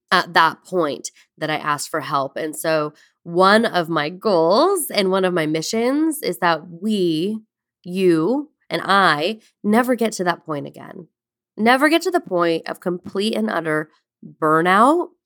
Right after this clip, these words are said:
before we ask for help. And so I learned the hard way, and I'm gonna share my stories of how I continue to ask for help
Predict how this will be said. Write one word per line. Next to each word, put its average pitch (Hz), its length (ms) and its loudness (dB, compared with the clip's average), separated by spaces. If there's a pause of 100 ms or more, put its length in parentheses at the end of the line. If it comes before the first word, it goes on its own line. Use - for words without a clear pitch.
(300)
before 156 800 -2 (240)
we 170 160 -2
ask 135 320 -8
for - 160 -8
help. - 460 -10 (680)
And 220 280 4
so 214 640 2 (160)
I 233 140 4
learned 269 200 0
the 208 40 0
hard 208 280 0
way, 175 160 0
and 170 100 0
I'm 190 60 -2
gonna 214 120 -4
share 180 300 -2
my 165 280 0
stories 165 840 -2
of 175 140 2
how 170 220 2
I 156 340 0
continue 214 480 0
to 185 120 -2
ask 160 240 -4
for 156 140 -6
help 170 420 0